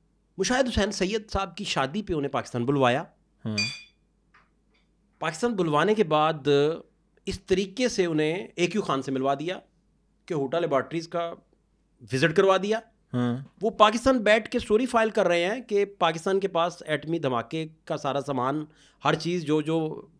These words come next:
Speaker 1: इसे टर्म्स, टर्मिनोलॉजीज में
Speaker 2: जी,
Speaker 1: कर लें,
Speaker 2: जी, जी, जी।
Speaker 1: वो सारा कुछ मौजूद है। कुलदीप फिर अपनी किताब में लिखते हैं कि मुझे लगता है कि मैं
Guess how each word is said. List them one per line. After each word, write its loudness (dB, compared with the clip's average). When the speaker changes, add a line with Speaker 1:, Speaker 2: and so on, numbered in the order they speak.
Speaker 1:
इसे -4
टर्म्स, -2
टर्मिनोलॉजीज -2
में -2
Speaker 2:
जी, -
Speaker 1:
कर 6
लें, 8
Speaker 2:
जी, 6
जी, 2
जी। -6
Speaker 1:
वो -8
सारा 6
कुछ 4
मौजूद 6
है। -6
कुलदीप -2
फिर 2
अपनी -6
किताब 0
में -2
लिखते -6
हैं -8
कि -4
मुझे -2
लगता 0
है -2
कि -6
मैं -4